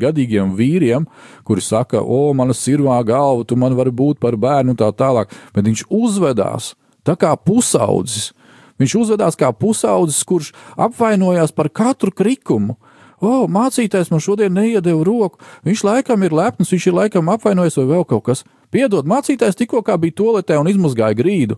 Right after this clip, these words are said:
viņš negribēja sasmērēt tavu tīro roku." Ja es tā vienkārši nedaudz, nu, brutāli izsakos, ja? Tāpēc, ka tu to negāji un neizdarīji, ja? Tāpēc, <laughs> vīri, vienkārši mums ir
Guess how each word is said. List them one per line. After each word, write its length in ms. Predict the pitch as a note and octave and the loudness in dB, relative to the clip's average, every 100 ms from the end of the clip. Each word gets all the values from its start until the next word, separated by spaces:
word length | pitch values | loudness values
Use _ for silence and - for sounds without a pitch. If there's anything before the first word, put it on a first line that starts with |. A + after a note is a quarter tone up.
| - | -4
viņš 160 | C3+ C3 | -4 0
negribēja 440 | E3+ D#3 A#2+ G#2+ C3+ | 0 0 0 0 0
sasmērēt 380 | D#3+ D3 B2 G#2 | 0 0 0 0
tavu 180 | A#2 G2 | 0 0
tīro 380 | A2+ C3+ A2+ | 0 0 2
roku." 360 | B2+ D#3+ - _ _ _ _ - - | 2 0 -4 _ _ _ _ -14 -2
Ja 80 | G#2 | -2
es 80 | - | 0
tā 120 | F2 - - | 0 0 -2
vienkārši 580 | D#3 E3 A#2+ F#2 G2 G2+ | -2 0 0 0 0 0
nedaudz, 600 | A2 C#3 B2 F#2+ G2 G2 G#2 | 2 2 2 0 -4 -6 -2
nu, 140 | A#2+ C#3 - - | 0 0 -2 -6
brutāli 540 | A2+ C#3+ F3+ A2+ G2+ D3 | -2 0 2 0 2 0
izsakos, 480 | - G#2 - - G#2+ | 0 -2 -2 0 0
ja? 100 | B2 - - | 0 -4 -4
Tāpēc, 280 | D#3+ F3+ - | -2 0 -2
ka 80 | D3 | -4
tu 220 | - B3 | -2 -4
to 160 | B3+ G3+ | -2 -2
negāji 400 | G#3+ A#3 A3+ G3 | 0 -2 0 0
un 80 | F#3 | 0
neizdarīji, 640 | G#3+ B3+ D3 G#2 F#2 G2+ G#2+ | 0 0 0 -2 -2 -4 -2
ja? 100 | C3+ - - - - - | -2 -4 -20 -18 -20 -4
Tāpēc, 460 | D#3 E3+ E3+ B2 - - C3+ A2+ | -2 2 0 0 -2 -4 -2 -2
<laughs> 440 | - - A2+ A2 A#2+ | -4 -8 -6 -2 -2
vīri, 300 | F3+ F#3 B2 | 0 0 0
vienkārši 640 | D3+ G3 D3 A2 A2+ B2 | 0 0 0 -2 -2 -2
mums 160 | C#3 | -2
ir 80 | C#3+ | -2